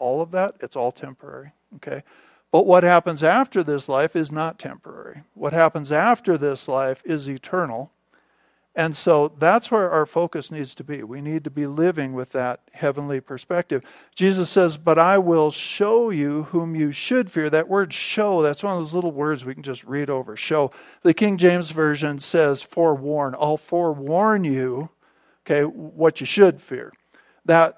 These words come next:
that word literally means, "I will go out of my way to make this perfectly clear to you." Okay, Jesus is really emphasizing this. And he says,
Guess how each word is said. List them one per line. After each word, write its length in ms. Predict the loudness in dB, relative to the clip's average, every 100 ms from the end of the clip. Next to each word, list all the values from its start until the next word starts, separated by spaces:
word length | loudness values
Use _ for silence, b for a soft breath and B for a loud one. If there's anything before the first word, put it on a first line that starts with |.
| 2
that 240 | 4 4
word 360 | 4 6 6 2
literally 580 | 2 2 4 2 2 0
means, 560 | -4 -6 -6 -8 -12 _ _ _ _ _ _ _ _ -8 0
"I 180 | 2
will 220 | 2 2 2
go 420 | 4 4 2 -2
out 260 | 2 4 4
of 180 | 0 0
my 220 | 0 0
way 340 | 2 0 0 -2
to 180 | -6
make 300 | -4 -4 -4
this 200 | -6 -6 -10
perfectly 880 | -18 -6 -4 -2 -4 -4 -4 -4 -4
clear 380 | -6 -8 -6 -8
to 160 | -12
you." 160 | -18 -20 _ b b b b
Okay, 160 | -6 -2
Jesus 400 | 0 0 0 -4
is 120 | -8
really 640 | -6 -2 2 4 4 2 0
emphasizing 840 | -4 -2 -2 4 4 2 -4 -8
this. 400 | -8 -10 -14 -18 _ b b b b 0
And 140 | 2
he 80 | 0
says, 540 | 2 4 6 4 -2